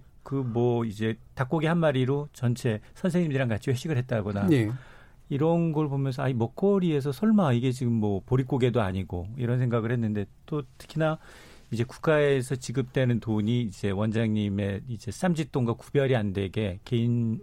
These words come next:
Speaker 1: 이제 전용으로 이렇게 이제 전용됐다라는 사실도 좀 충격적이었고 더 충격적인 건 어, 그걸 적발했는데 환수할 방법도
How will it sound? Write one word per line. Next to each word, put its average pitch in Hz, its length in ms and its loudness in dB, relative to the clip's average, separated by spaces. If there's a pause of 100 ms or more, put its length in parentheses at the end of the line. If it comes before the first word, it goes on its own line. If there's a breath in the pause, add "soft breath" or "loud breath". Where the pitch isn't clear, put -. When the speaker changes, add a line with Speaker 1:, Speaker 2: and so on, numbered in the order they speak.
Speaker 1:
이제 117 140 -8
전용으로 113 840 -2 (520 loud breath)
이렇게 135 800 -2
이제 113 280 -4
전용됐다라는 165 800 2
사실도 175 380 0
좀 120 100 0
충격적이었고 123 920 0
더 110 140 -4
충격적인 147 600 0
건 175 220 2
어, 151 120 0
그걸 175 400 2 (340)
적발했는데 170 840 0 (320)
환수할 190 360 2
방법도 120 560 0